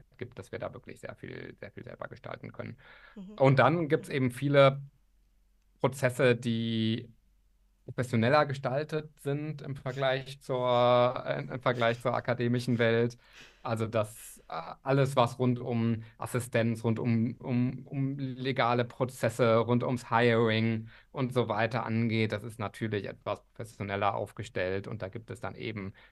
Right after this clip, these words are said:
Speaker 1: Standardprozesse, durch die man geht, die auch gut funktionieren. Ähm, also das, das ist natürlich, äh, natürlich ein großer Unterschied zur, zur akademischen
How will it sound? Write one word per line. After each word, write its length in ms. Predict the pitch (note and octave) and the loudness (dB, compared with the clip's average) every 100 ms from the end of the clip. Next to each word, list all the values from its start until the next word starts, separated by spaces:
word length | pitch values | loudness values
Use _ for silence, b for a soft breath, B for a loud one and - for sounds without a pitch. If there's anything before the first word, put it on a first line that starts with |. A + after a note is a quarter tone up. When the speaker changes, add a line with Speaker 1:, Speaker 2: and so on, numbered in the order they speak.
| _ | _
Speaker 1:
Standardprozesse, 760 | G2+ G#2 G2+ - - G2+ G#2 | -4 -2 -4 -6 -4 -2 -2
durch 220 | G2+ G2 - | -4 -8 -8
die 100 | G2+ | -10
man 340 | G2 G2 G#2 | -8 -10 -12
geht, 380 | G2+ G2+ G2+ A2+ | -12 -10 -12 -10
die 80 | - | -12
auch 140 | A2 _ | -14 _
gut 140 | G#2+ | -10
funktionieren. 840 | - G#2 - G2 F#2+ F#2+ F#2+ G2 G2+ B B B _ - | -8 -10 -8 -8 -4 -4 -4 -6 -8 B B B _ -6
Ähm, 460 | G#2+ F#2+ F2+ F#2 | -4 -4 -4 -6
also 160 | A#2 G2 | -8 -8
das, 260 | F#2+ - - | -8 -10 -10
das 180 | F#2 | -10
ist 120 | F#2+ - | -10 -12
natürlich, 680 | F2+ - F#2+ F2 - - | -12 -12 -12 -14 -16 -16
äh, 280 | - G1+ - | -10 -10 -10
natürlich 480 | G1+ - - - - | -12 -14 -14 -14 -14
ein 100 | - | -14
großer 340 | - F#2+ - | -12 -10 -12
Unterschied 560 | - - F#2 - - - | -12 -12 -12 -14 -18 -14
zur, 440 | - - - C#3+ _ | -12 -12 -12 -16 _
zur 160 | - - | -20 -20
akademischen 600 | _ - - - - - | _ -20 -20 -20 -20 -20